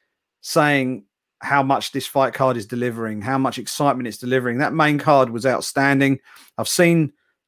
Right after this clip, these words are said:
very, very edited sort of highlights of everything.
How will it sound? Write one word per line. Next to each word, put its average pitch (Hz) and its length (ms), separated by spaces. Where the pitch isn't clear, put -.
very, 175 360
very 143 360
edited 143 480
sort 139 260
of 117 60
highlights 143 500
of 135 80
everything. 143 460